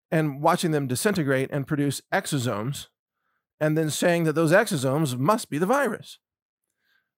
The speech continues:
But what's astonishing in all of this is that when virologists do this test, uh, this experiment to claim that the virus has been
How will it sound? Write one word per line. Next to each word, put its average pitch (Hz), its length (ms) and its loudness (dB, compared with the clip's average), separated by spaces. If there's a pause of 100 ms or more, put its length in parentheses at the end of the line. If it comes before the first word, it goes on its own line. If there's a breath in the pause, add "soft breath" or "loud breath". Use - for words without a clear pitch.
But 180 120 4
what's 196 160 0
astonishing 165 760 2 (160)
in 156 100 0
all 143 160 2
of 127 80 -2
this 135 300 -2
is 143 220 -2
that 151 220 2 (880)
when 175 360 4
virologists 180 800 2 (560)
do 185 200 -2
this 180 280 0
test, - 640 -2 (720)
uh, 131 240 -6
this 151 220 -2
experiment 139 480 0
to - 100 -6
claim 175 400 2
that 147 140 0
the 120 60 -4
virus 147 500 0
has 143 180 0
been 123 160 -2